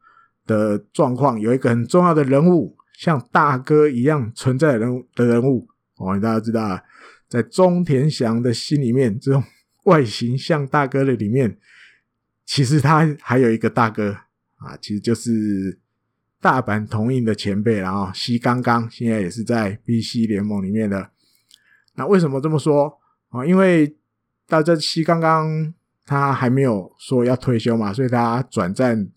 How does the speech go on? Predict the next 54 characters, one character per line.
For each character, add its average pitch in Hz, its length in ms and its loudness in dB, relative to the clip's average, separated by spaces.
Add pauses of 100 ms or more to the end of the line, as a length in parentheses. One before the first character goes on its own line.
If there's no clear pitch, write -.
独 110 100 -4
立 117 160 2
联 104 160 0
盟。 95 320 -2 (500)
那 151 80 0
毕 160 140 0
竟 165 160 0
他 160 180 2
是 120 960 0 (220)
大 139 240 2
阪 101 300 -4
桐 107 200 -2
蔭 123 220 0
的 92 380 -4
前 110 280 -4
辈， 127 320 0 (600)
那 101 80 -8
他 135 160 0
对 131 240 2
钟 127 200 -4
田 113 160 0
翔 98 220 -4
其 92 160 -12
实 92 400 -6
都 185 120 4
有 156 80 4
保 120 140 -2
持 127 140 -2
联 127 160 0
络， 143 400 2
啊， 110 140 -6
甚 143 200 -4
至 131 380 -2 (380)
这 127 80 -8
个 120 100 0
球 120 300 0
季 143 320 -2
结 123 260 0
束 143 180 -4
的 127 120 0
时 120 180 -6
候， 127 240 2
有 110 80 -2
些 151 160 0
自 160 240 0
主 120 160 -4
练 139 240 2
习 110 460 -6
都 139 160 -2
会 135 180 2
一 120 60 -2
起。 - 320 -10 (560)
那 160 160 0
他 175 340 2